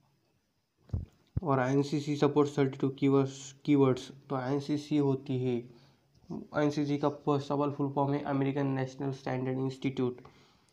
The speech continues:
और वो पूरे थर्टी टू keywords और reserve words को support करती है। तो हमारे जो keywords होते हैं वो कुल मिला के थर्टी टू होते हैं। तो उसमें वो हमारे data types,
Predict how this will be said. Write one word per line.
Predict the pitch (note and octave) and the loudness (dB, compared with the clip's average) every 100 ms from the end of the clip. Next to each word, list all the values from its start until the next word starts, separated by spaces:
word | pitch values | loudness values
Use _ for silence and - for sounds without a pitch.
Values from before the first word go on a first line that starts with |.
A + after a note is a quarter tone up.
| _ _ _ - | _ _ _ -6
और | C3 C3+ | -2 2
वो | C#3 C#3+ - - - - | 4 2 -2 -16 -8 2
पूरे | D3 C#3+ | 4 4
थर्टी | C#3+ C#3 | 4 2
टू | C3+ C#3 | 2 2
keywords | C#3 C#3 C#3 C3 - - | 4 6 6 4 -2 -6
और | D3 C3+ | -2 2
reserve | C3+ C3+ C3+ | 2 4 4
words | C3+ C3 | 2 -2
को | - C#3+ D#3+ - - _ _ _ _ | -2 2 2 0 -14 _ _ _ _
support | - C#3 C#3 C3 | -4 2 2 2
करती | B2+ B2 A#2+ | 0 -2 -6
है। | A#2 - _ - | -8 -16 _ -2
तो | C#3 | 0
हमारे | C3 C3+ C#3 C#3 | 2 2 4 2
जो | |
keywords | C#3 D3 C#3 D3 C#3+ | 0 2 2 2 0
होते | C#3 C#3 | -2 0
हैं | C3 C#3 C#3 | 0 2 2
वो | C#3 C#3 - - - - - | 2 2 -2 -10 -18 -6 0
कुल | C#3 | 2
मिला | C3+ C3 | 2 0
के | C3 | 0
थर्टी | C#3 C3+ C3 | 0 0 2
टू | C#3 | 2
होते | C#3 C3+ C3 | 4 4 4
हैं। | C#3 D3 - - _ - | 2 0 -12 -20 _ -2
तो | |
उसमें | C3 C3 C#3 C3+ C3 - - _ _ _ C#3+ | 0 0 0 0 -4 -16 -20 _ _ _ -8
वो | |
हमारे | B2+ C3 C3 B2+ | -2 2 4 4
data | B2 B2 | 2 0
types, | A#2+ B2 B2 B2 | 0 0 0 -2